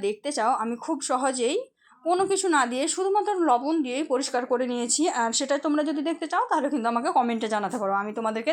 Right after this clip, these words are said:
দেখিয়ে দিব যে কীভাবে সুন্দরভাবে পরিষ্কার করতে হয়। তো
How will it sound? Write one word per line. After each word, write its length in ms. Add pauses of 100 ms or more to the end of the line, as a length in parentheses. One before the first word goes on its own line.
(100)
দেখিয়ে 300
দিব 100 (640)
যে 160
কীভাবে 300 (280)
সুন্দরভাবে 420 (100)
পরিষ্কার 340
করতে 240
হয়। 140 (3250)
তো 60